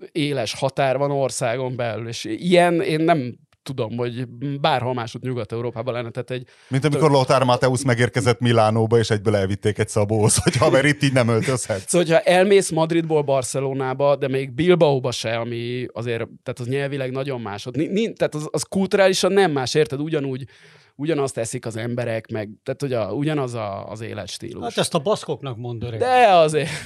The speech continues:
Speaker 1: du-, dumálhatnak, de, és hogy ez, ez egy nagyon-nagyon, nagyon éles váltás. Tök,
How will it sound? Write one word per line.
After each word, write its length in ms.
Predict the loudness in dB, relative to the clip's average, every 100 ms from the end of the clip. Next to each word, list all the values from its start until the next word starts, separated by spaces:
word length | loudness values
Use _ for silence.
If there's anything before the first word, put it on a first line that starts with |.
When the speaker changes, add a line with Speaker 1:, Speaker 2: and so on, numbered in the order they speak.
| -6
Speaker 1:
du-, 260 | 0 0
dumálhatnak, 680 | 2 4 4 4 0 -2 -6
de, 220 | -2 -4
és 280 | -4 -6 -6
hogy 100 | -4
ez, 140 | -4 -2
ez 200 | -2 0
egy 80 | 0
nagyon-nagyon, 600 | 2 2 0 -4 -6 -10
nagyon 400 | -4 -2 -2 -4
éles 280 | -8 -12 -12
váltás. 300 | -14 -14 -16
Tök, 160 | -18